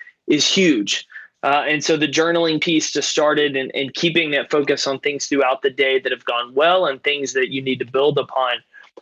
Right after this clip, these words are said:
are huge. So, all right, for everyone listening that enjoyed the conversation today, wants to get connected with you, learn more about the work that you're doing with athletes, with companies, uh, especially checking out your podcast, where can they go?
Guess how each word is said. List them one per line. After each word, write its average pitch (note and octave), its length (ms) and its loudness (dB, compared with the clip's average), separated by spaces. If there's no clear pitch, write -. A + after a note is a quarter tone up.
are C#3 100 2
huge. C#3 520 0
So, F#3+ 320 0
all F3 60 4
right, F3+ 160 2
for F#3 140 2
everyone G#3+ 460 0
listening F#3+ 420 -2
that D#3 200 0
enjoyed E3 480 2
the F3 80 -2
conversation E3 720 -2
today, D3+ 280 -2
wants D#3+ 420 -2
to F3+ 80 0
get E3 240 -2
connected D3+ 420 -2
with D3 220 0
you, C#3+ 220 0
learn E3 380 2
more D#3+ 300 4
about C#3 400 2
the D#3 100 -2
work E3 380 2
that C3+ 160 -2
you're E3 260 6
doing E3 360 0
with C#3 120 -2
athletes, D#3+ 400 0
with C3+ 180 -4
companies, E3+ 600 -2
uh, C3+ 240 2
especially G3+ 600 2
checking E3+ 320 0
out D#3+ 160 0
your D3 100 0
podcast, D#3 640 -2
where E3+ 220 2
can E3 160 -4
they C#3+ 160 0
go? B2 280 -4